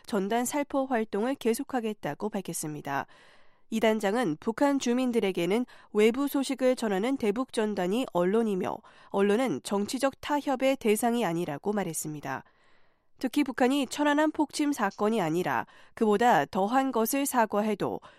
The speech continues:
전단 살포를 중단하지 않겠다고 강조했습니다. 이 단장은 다만 북한이 라디오와 인터넷과 같은 언론의 자유를 보장한다면 전단 살포를 중단할 수 있다고 말했습니다.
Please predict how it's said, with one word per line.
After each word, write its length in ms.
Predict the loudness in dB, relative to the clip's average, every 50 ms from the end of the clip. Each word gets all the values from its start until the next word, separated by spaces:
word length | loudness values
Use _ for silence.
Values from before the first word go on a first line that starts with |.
| _
전단 400 | 0 2 2 2 4 4 2 2
살포를 460 | 2 2 0 0 2 2 2 2 2 0
중단하지 640 | 0 -2 0 0 2 2 2 2 0 0 0 -2 0
않겠다고 760 | 0 -2 -4 -4 -2 -4 -4 -4 -4 -6 -8 -6 -4 -4 -4
강조했습니다. 880 | -2 -2 -2 -2 -2 -2 -4 -6 -6 -6 -6 -8 -6 -6 -8 -8 -8 -10 -12 _ -20 _ _ _ _ _ _ _ -20 _ _ _ _ -4
이 100 | 2 4
단장은 400 | 6 6 6 4 4 2 2 2
다만 400 | 2 2 2 4 4 2 2 0 -2
북한이 500 | -4 0 2 2 2 4 2 0 0 2
라디오와 720 | 2 2 2 2 2 2 2 2 4 6 6 6 6 4 2
인터넷과 600 | -2 -2 0 0 2 2 2 0 -2 -2 -2 -2
같은 400 | -2 -4 -6 -4 -2 -2 -2 -2 -4 -10 -18 -12 0
언론의 480 | 4 6 6 6 6 6 6 4 2
자유를 440 | 2 2 2 2 2 4 4 2 2 2
보장한다면 880 | 2 0 0 2 2 2 0 0 0 -2 -2 -2 -2 -2 -2 -4 -4 -8 -12 _ -20 -20 _ _
전단 420 | 0 2 2 2 4 2 2 2 2
살포를 540 | 0 0 -2 -2 -2 2 4 4 4 2 0 -2
중단할 500 | -2 0 0 2 2 2 2 2 0 0
수 140 | -2 -2 -4
있다고 420 | -4 -6 -8 -10 -6 -4 -4 -4
말했습니다. 720 | -2 -4 -4 -6 -8 -10 -10 -10 -10 -10 -12 -12 -14 -16